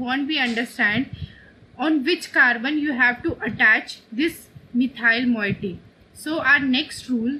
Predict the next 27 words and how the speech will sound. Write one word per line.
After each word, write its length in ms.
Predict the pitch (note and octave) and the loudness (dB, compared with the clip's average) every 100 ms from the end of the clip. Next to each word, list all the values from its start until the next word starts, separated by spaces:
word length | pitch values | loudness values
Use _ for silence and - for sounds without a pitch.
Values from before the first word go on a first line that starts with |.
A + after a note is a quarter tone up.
| - | -4
on 180 | B3 A#3+ | 0 2
I 120 | A3+ | 2
U 100 | A#3 | -2
P 160 | C4+ | -4
A 40 | B3+ | -6
C 140 | D#4 | -2
nomenclature 920 | C#4+ A3 G#3 G#3+ A#3 G#3 G3+ G#3+ B3 - - - - - | -2 -2 -6 -10 -4 -4 -4 -4 -4 -6 -20 -20 -20 -6
will 280 | A3+ C4+ A#3 | -2 -2 0
be 180 | C#4+ D4+ | 0 0
on 380 | A#3 A#3 F#4 - - _ _ _ - | -2 0 -2 -4 -20 _ _ _ -10
the, 520 | G3+ D4 F4 G4+ A3+ - | -2 0 2 0 -6 -6
uh, 340 | A#3 G#3+ G#3 - - _ _ - - - | -4 -4 -8 -12 -18 _ _ -16 -16 -8
to 120 | F4 - | -4 -4
assign 580 | D4 D4+ B3 A3+ D#4 - _ G#3+ | 0 4 4 4 -2 -6 _ -4
the 160 | B3+ | -4
carbon 580 | B3 B3+ A#3 B3 B3 C#4+ | 2 4 4 4 0 -2
on 300 | A#3+ A#3 A#3+ | -2 0 0
which 320 | A#3+ E4+ - - | 0 -4 -8 -6
that 320 | A3 B3 - | -2 0 2
methyl 420 | A#3+ A#3+ B3 B3 C#4 | 0 2 0 0 -2
substituent 720 | A#3+ A3+ - A#3+ B3+ B3+ C#4 | -6 -6 -8 -6 -4 -4 -4
is 200 | B3+ - | -8 -4
attached 520 | A#3 - G#3 C#4+ - A#3 | -4 0 2 0 -4 -6
on 120 | A3+ | -4
that 240 | B3 - | -4 -4
parent 360 | A3+ G3 G3+ A#3+ | -4 -4 -4 -6
chain. 240 | - F#3+ | -6 -6